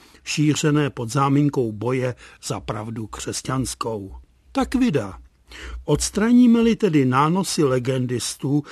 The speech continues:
jak učinil Josef Pekař, najdeme ve Václavovi odkaz sebevědomého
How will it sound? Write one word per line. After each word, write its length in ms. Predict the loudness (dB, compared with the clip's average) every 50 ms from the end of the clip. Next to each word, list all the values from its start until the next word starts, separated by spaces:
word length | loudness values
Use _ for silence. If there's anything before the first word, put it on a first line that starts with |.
| -18 -8 -2 0
jak 240 | 0 0 0 -2
učinil 520 | -2 -2 -2 0 0 0 2 4 4 4 4
Josef 420 | 4 4 2 2 0 -2 -2 -4
Pekař, 680 | -8 -6 -6 -6 -6 -6 -8 -8 -8 -8 -10 -12 -14 -16 _ -20 -20 _ _ _ -4
najdeme 400 | 0 2 2 4 6 6 4 4
ve 140 | 4 2 0
Václavovi 720 | 0 2 0 0 0 -2 -2 -2 0 0 2 2 2 2 0
odkaz 600 | 0 -4 -4 -4 -4 -6 -6 -6 -6 -6 -10 -12 -12 -8
sebevědomého 1300 | -6 -4 -2 0 0 0 2 2 2 2 2 2 2 2 0 0 0 0 -2 -2 -2 -2 -2 -2 -4 -6